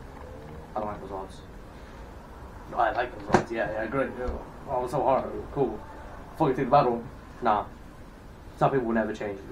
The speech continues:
Full stop. I remember s-, a while back, I was seeing someone say this, like, a very long time ago, two years ago,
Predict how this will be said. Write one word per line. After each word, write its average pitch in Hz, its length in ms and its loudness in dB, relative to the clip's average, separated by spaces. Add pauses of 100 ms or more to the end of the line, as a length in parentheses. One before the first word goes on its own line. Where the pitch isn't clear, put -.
(680)
Full - 100 -12
stop. 101 200 -6 (540)
I - 40 8
remember 196 200 12
s-, - 80 4
a 139 100 4
while 139 200 12
back, 113 240 10
I 117 80 6
was 127 180 8
seeing 139 200 2
someone 113 480 0 (440)
say 120 140 2
this, 104 160 -4
like, 113 120 -8
a - 20 -6
very 117 240 4
long 104 140 0
time 104 160 -4
ago, 101 260 -6 (100)
two 123 160 4
years 110 220 2
ago, 101 200 -6